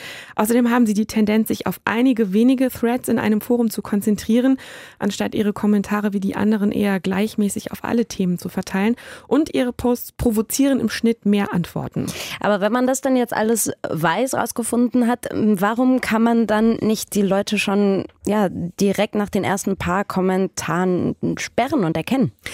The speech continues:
Speaker 1: Ja, das, äh, soll dann bald passieren, denn das war der nächste Schritt. Die Wissenschaftler haben einen Algorithmus entwickelt, der die Trolle mit ziemlich hoher Trefferquote früh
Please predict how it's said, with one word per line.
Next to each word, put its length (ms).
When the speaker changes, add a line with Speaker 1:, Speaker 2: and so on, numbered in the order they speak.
Speaker 1:
Ja, 100
das, 240
äh, 220
soll 200
dann 180
bald 200
passieren, 480
denn 140
das 160
war 100
der 120
nächste 300
Schritt. 440
Die 100
Wissenschaftler 480
haben 220
einen 300
Algorithmus 800
entwickelt, 640
der 100
die 140
Trolle 360
mit 220
ziemlich 380
hoher 240
Trefferquote 760
früh 460